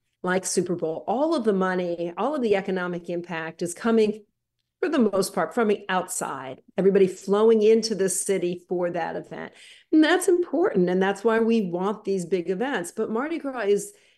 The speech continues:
that money is coming largely from within. It's the locals that make Mardi Gras what Mardi Gras is.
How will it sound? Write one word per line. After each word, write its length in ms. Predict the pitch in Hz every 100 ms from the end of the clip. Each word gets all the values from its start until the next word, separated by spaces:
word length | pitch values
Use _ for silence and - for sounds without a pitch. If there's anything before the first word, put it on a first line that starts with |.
| _ _ -
that 180 | 294
money 260 | 349 339 262
is 120 | 208
coming 460 | - 208 214 208 - _ _ _
largely 800 | 196 202 220 285 247 254 240 233
from 420 | 233 - 202 202
within. 600 | 185 190 180 - - 127 - _ -
It's 240 | 226 226
the 160 | - 226
locals 600 | 214 226 285 254 208 190
that 200 | 185 151
make 600 | 202 190 190 196 220 220
Mardi 340 | 190 202 190 185
Gras 460 | 185 180 185 180 -
what 300 | 175 185 190
Mardi 340 | 185 180 175
Gras 600 | 175 170 180 175 165 175 _ _
is. 680 | - - 117 - - - -